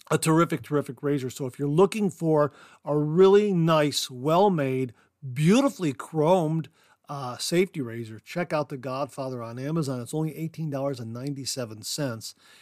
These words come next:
And, uh, I don't know how long the sale is gonna last, but, uh, it is very, very good. And I think there's a twelve-month warranty that goes with it, uh, against, uh, workmanship and defects.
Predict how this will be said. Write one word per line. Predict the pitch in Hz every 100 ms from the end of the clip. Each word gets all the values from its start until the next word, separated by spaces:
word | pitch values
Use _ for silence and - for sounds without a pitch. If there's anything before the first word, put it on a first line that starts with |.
| _ _
And, | 131 123 127 123 123
uh, | - 123 120 117 117
I |
don't | 175
know | 196
how | - 190
long | 175 196 196
the | 175
sale | - 190 175
is | 156
gonna | 147 151 139
last, | 156 190 214 220 -
but, | - 143 - -
uh, | 139 135 131 123 _ _ _ _ _
it | 170 170
is | 160
very, | 123 160 170
very | 147 156
good. | 139 147 165
And | 156
I | 143
think | 120 196
there's | 165 127
a |
twelve-month | 127 - 143 135 131 123 -
warranty | 131 120 127 131 127 127
that | 104 107
goes | 117 117 120
with | 110 101 -
it, | - _ _ _ _ -
uh, | 117 117 -
against, | 139 123 123 - -
uh, | 123 120 113 113
workmanship | 127 143 127 131 113 131 117 _ _ _ _
and | 135 127 120 110
defects. | 135 131 - 107 - -